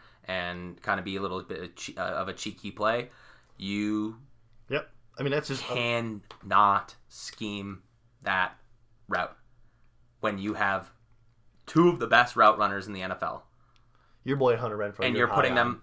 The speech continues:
Speaker 1: what was that, just two straight post routes, and they just crossed?
Speaker 2: Well, I think Renfro wanted to run the, uh, the out to the left, a deep, to try to clear the safety, to bring the safety down, to have Adams go deep, potentially,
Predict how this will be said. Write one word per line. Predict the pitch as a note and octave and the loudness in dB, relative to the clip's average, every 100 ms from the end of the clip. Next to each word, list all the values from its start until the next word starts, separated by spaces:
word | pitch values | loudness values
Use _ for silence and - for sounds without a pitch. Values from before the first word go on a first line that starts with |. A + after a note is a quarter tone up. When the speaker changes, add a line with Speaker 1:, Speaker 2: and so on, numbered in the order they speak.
| - | -10
Speaker 1:
what | B2 A#2+ | -4 -2
was | A2+ | 0
that, | G2+ G2+ | 0 -2
just | C3 - | -6 -8
two | - B2+ B2 | -4 -4 -4
straight | - A#2+ A2+ | -2 -2 -2
post | - G2+ - B2+ | -4 -4 -4 0
routes, | B2 B2+ - | 0 0 -8
and | G2+ | -8
they | F#2+ | -8
just | F#2+ - | -8 -4
crossed? | - G2+ G#2 - - - | 2 2 2 -6 -20 -8
Speaker 2:
Well, | B2 | -4
I | |
think | D#3 B2+ | -2 -2
Renfro | C#3+ E3+ D#3 C3 | -2 0 2 2
wanted | B2 A#2+ G#2+ | 0 -2 -6
to | G#2+ | -6
run | A2 A2 G#2 | -4 -4 -6
the, | G2+ F#2+ | -8 -6
uh, | F#2 E2+ F2 - - - _ _ | -6 -8 -10 -20 -20 -20 _ _
the | A2 G#2 | -10 -4
out | G#2 - | -4 -4
to | G#2 | -12
the | F#2 | -10
left, | F#2+ G2+ F2+ - - | -4 -4 -4 -12 -16
a | G#2 | -12
deep, | G#2 G2+ _ _ - - - | -12 -12 _ _ -20 -20 -20
to | - | -10
try | - G#2 | -4 -4
to | |
clear | F#3+ A#2 | -4 -6
the | G2 | -6
safety, | F#2+ A2+ A2 A2+ | -4 -6 -6 -8
to | G#2 | -8
bring | G2 A2 G#2 | -10 -12 -12
the | F#2+ | -6
safety | A#2 A#2+ | -6 -4
down, | B2+ B2 A#2 | -4 -4 -4
to | |
have | G#2+ G#2 | -4 -2
Adams | G#2+ G#2+ G#2 | -2 -4 -6
go | A2 F#2 | -6 -6
deep, | - B2+ D#3+ - - _ - - | -6 -6 -8 -12 -20 _ -20 -20
potentially, | - - B2+ C3 D3+ E3 | -16 -8 -6 -6 -6 -6